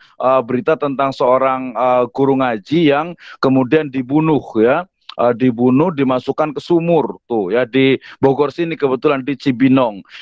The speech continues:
Itu gara-gara juga karena gara-garanya adalah utang, ya, gara-gara utang. Utang atau hutang <laughs> gitu ya.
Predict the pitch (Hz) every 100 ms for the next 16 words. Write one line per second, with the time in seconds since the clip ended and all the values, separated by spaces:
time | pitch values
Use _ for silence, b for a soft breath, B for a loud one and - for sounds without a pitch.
0 | B 131 208 160 147 143 156 208 175 165
1 | 151 170 151 143 135 147 185 151 139 170
2 | - 170 - - 143 107 82 78 - 92
3 | 113 117 127 120 135 139 - 160 - 143
4 | 107 92 _ B B - 117 - 170 170
5 | 156 135 165 - 160 151 135 - 160 135